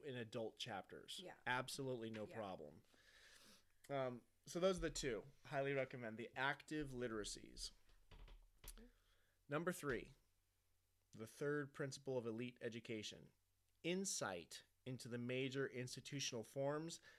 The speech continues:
Speaker 1: Gatto gives the example of the courts, corporations, and the military. Um, I would include government. And I,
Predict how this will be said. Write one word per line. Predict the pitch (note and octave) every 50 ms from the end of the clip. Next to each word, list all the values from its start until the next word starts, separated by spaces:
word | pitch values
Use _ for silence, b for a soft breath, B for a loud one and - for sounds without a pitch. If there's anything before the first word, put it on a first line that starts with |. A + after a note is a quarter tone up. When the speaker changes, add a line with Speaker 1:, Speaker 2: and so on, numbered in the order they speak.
| B B _
Speaker 1:
Gatto | - C#3+ D3 D3 - E3+
gives | D3 C#3 C#3+ C#3+ C3+ B2+
the | C3+ B2+
example | A2 A#2 C3 B2+ B2+ B2+ - B2 A#2+ G2+ G#2
of | G#2+ F#2+
the | G2+ G2+
courts, | - - - - F3+ F#3 F#3+ F#3+ - - - - - - - - - - - - - -
corporations, | - - E3+ D#3+ - D#3 D3 C3 C3 C#3 C#3 - C#3+ C3+ B2+ A#2+ A#2+ -
and | A2+ A2+
the | G#2+
military. | A2 A#2 B2+ B2+ B2 A2 - - G2+ F2+ E2 D2 D#2 F2 G2 - B B B B B B B B B B B B -
Um, | - G#2+ G#2+ G2+ G2 F#2 F#2 F#2 F2 F2+ - _ _ - - -
I | C3 C#3
would | C#3 C#3+ C#3
include | C3+ C3 - - - C#3 C3 B2+ B2 B2 B2 A#2+ A2+ B2 C3+ - _ _ _ _ _ _ _ A2+ A2+
government. | B2 A#2+ A#2 C3+ C#3+ D3+ E3 F#3+ G3+ - _ _ _ _ _ _ _ _ b b b b b b b b b b b b b b _ _ _ _ _ _ _ _ - - - _ _ _ _ _ _ _ _ _ _ _ _ _ _ _ _ _ _ _ _ _ -
And | C3 C#3 C#3 C3+ C3+ C3+ C3+ B2 - - _ _ _ _ _ _ _ _ _ _ _ - E3+
I, | G3+ A#3 B3